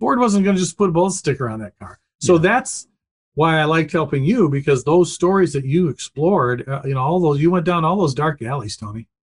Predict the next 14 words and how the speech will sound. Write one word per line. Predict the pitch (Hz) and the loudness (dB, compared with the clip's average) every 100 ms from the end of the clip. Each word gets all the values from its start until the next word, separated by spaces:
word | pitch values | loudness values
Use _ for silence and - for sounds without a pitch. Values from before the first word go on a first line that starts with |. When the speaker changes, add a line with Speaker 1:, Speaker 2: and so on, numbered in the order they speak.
| _ | _
Speaker 2:
Uh, | 104 104 104 - | -2 0 0 0
it | 110 110 - | -4 -4 -4
is | 113 98 117 | -4 -2 0
a | 107 101 101 _ - | 0 0 -4 _ -6
genuine | 117 117 123 120 110 101 | -2 0 2 2 0 -2
pleasure. | - 110 107 98 87 | -4 -2 -2 -2 -4
And | 110 104 101 104 - _ - | -4 -4 -2 -4 -8 _ -2
also, | 127 131 - 120 107 98 113 _ _ _ _ _ _ _ | 2 2 0 0 0 -2 -8 _ _ _ _ _ _ _
again, | 104 104 123 120 107 104 107 - _ _ - | -2 0 0 0 0 0 -2 -6 _ _ -2
because | 123 120 123 117 107 | 0 0 -2 0 0
of | 95 | 0
your | 104 107 110 123 | 0 2 2 2
role | 110 110 110 107 | 2 0 0 0
at | - | -2